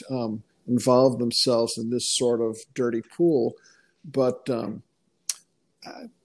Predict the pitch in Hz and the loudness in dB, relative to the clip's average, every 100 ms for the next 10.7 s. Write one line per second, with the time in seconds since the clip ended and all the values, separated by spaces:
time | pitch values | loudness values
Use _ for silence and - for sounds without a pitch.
0 | - _ _ _ - 104 - - 147 139 | -20 _ _ _ -8 -6 -8 -4 2 4
1 | 151 131 139 131 123 - 143 - 156 160 | 4 4 6 4 4 0 -2 0 2 4
2 | 143 127 - - _ 165 151 - - - | 4 2 -2 -10 _ 2 2 0 -16 -4
3 | 139 131 131 110 - 131 127 123 120 - | -2 2 2 0 -4 -2 -2 -2 -6 -6
4 | 131 - - 123 117 - 139 143 143 117 | -4 -4 -2 -2 -2 0 2 2 0 -2
5 | 113 - _ _ - 165 127 120 - - | -2 -8 _ _ -16 -6 0 0 0 -6
6 | 139 147 135 - 139 135 127 120 - 135 | -2 0 0 2 2 0 -4 -8 -6 -4
7 | 120 - 123 117 107 - 135 120 110 - | -4 -4 -4 -4 -6 -4 -2 -2 -4 -6
8 | - 135 135 - - 117 113 110 - - | 2 4 4 2 -2 -2 0 -2 -6 -8
9 | 123 120 - 123 - 120 107 - 117 110 | -2 -2 -2 -6 -4 -4 -4 -6 -6 -6
10 | - 117 117 123 107 - | -6 -4 0 0 0 -4